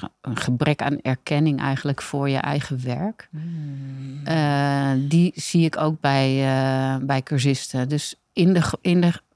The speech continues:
Speaker 1: in de fotoclubs, er is een fotobond, er zijn tweehonderd fotoclubs bij aangesloten,
Speaker 2: Mhm.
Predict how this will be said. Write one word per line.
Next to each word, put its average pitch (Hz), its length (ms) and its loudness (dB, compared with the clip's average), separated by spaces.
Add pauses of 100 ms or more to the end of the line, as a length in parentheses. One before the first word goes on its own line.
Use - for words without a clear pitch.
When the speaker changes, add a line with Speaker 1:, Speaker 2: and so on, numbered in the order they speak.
(280)
Speaker 1:
in 180 160 4
de 175 80 2
fotoclubs, 202 680 0
er 160 100 -2
is 165 100 -2
een 143 80 0
fotobond, 165 800 0
er - 60 -16
zijn 123 180 -2
tweehonderd 135 520 -2
fotoclubs - 560 -6
bij - 140 -4
aangesloten, 202 840 -2
Speaker 2:
Mhm. 170 200 2